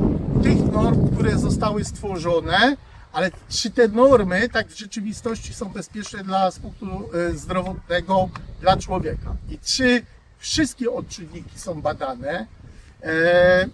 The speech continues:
na pewno nie. Widzimy, że pieniądze, e, z K P O są rozkradane, rozkradane przez działaczy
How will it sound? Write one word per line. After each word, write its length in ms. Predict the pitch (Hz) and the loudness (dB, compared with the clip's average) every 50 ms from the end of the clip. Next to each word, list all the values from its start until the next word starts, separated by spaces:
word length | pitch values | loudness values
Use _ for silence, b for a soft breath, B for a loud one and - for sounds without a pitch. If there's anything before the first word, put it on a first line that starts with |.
| _ _ - | _ _ -18
na 200 | 180 170 208 208 | -8 -4 -4 0
pewno 280 | - 247 226 214 240 | 2 2 2 4 2
nie. 220 | 226 220 190 143 117 | 2 2 0 -2 -4
Widzimy, 400 | 131 180 185 214 262 254 247 233 | -6 -4 0 2 2 4 2 0
że 180 | 190 220 208 | 0 -4 -6
pieniądze, 840 | 196 233 226 208 233 240 240 233 202 160 180 190 196 214 226 226 247 254 - - 202 | -4 -2 0 0 2 2 2 2 0 0 2 2 2 2 2 -2 -4 -6 -8 -4 2
e, 300 | 180 180 180 170 175 190 | 4 4 4 4 2 0
z 120 | - - | -6 -8
K 160 | - 226 208 | -4 -4 -4
P 200 | 202 - 220 214 | -2 -2 -4 -4
O 140 | 214 208 208 | -2 -4 -6
są 320 | 185 - - 208 202 208 196 | -6 -6 -4 -4 -2 -2 -2
rozkradane, 960 | 208 208 190 - - 214 208 208 190 208 208 196 151 127 120 117 113 120 | -2 -2 -4 -4 -2 0 0 0 0 2 2 2 2 2 -6 -10 -12 -8
rozkradane 640 | 123 151 147 - - 196 165 160 160 170 175 175 170 | -6 -6 -6 -6 -4 -2 -2 0 0 0 0 -2 -4
przez 180 | - - 175 151 | -6 -6 -8 -4
działaczy 460 | 156 165 170 170 160 - - 175 151 | -2 0 0 0 -2 -4 -4 -6 -6